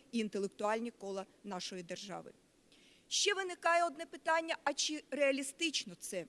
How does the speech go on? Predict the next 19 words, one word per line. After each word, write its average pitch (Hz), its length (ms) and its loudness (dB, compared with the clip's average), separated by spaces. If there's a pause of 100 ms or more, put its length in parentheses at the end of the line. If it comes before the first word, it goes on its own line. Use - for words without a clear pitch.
(680)
Чи - 180 2
не 311 220 2
є 262 260 0
це 330 380 0
якоюсь 285 560 2
доброю, 190 680 2 (440)
правильною, 220 720 4 (160)
але 254 160 8
все 311 220 2
ж - 120 0
таки 277 220 0
мрією? 254 580 4 (580)
Можу 262 260 4
вам 247 140 4
сказати: 214 580 -2 (420)
це 330 200 4
не 311 120 6
є 285 200 4
мрією, 240 640 4